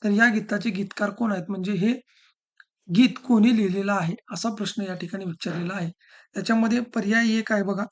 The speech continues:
ए राजा बडे, त्याच्यानंतर पर्याय बी शाहीर साबळे, पर्याय सी आहे श्रीनिवास खळे आणि पर्याय डी आहे बासी मर्डेकर. तर गरजा महाराष्ट्र माझा या गीताचे गीतकार आहेत राजा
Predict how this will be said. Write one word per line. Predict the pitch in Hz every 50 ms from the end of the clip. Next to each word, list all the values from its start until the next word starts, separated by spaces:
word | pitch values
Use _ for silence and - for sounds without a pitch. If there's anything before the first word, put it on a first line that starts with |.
| _ -
ए | 214 214 233 - - _ _ - - 208
राजा | 208 202 185 160 208 208
बडे, | 180 196 180 180 233 - - _ _ _ _ _ _ _ _ _ _ -
त्याच्यानंतर | 202 - - 220 214 220 208 214 233 220 208
पर्याय | - 220 208 202 214 220 226
बी | 196 185 190 220 233 - -
शाहीर | - - - 214 190 208 208
साबळे, | 190 - - 214 196 170 180 185 240 - _ _ _ _ _ _ _ _ _ - - _ _ _ _
पर्याय | 220 208 196 208 214 220 185
सी | - - 247 247
आहे | 233 208 190 202 202
श्रीनिवास | - - - 240 214 233 240 233 220 196 196 202 202 - -
खळे | - 208 202 196 185 190 - _ - 196
आणि | 190 202 208 202 _ -
पर्याय | 214 196 190 196 202 208 208
डी | 170 175 226 233
आहे | 208 175 165 180 - _ _ _ -
बासी | 208 180 185 175 175 - - 214 262 - - _ _ _ _ _ _ 247
मर्डेकर. | 247 233 220 208 190 190 190 165 170 170 - _ _ _ _ _ _ _ -
तर | 208 214 233 254
गरजा | 214 202 208 202 202 180 165 220 233
महाराष्ट्र | 233 220 208 185 180 190 196 196 185 - - 214
माझा | 202 190 185 175 165 156 190 180 175 - _ _ _ _ -
या | 196 202 208
गीताचे | 180 190 185 - 196 190 170 196 202
गीतकार | 165 170 185 180 - - 190 185
आहेत | 180 170 185 240 240 _ _ _ _ _ _ _ _ - 190
राजा | 185 185 180 170 - 165 202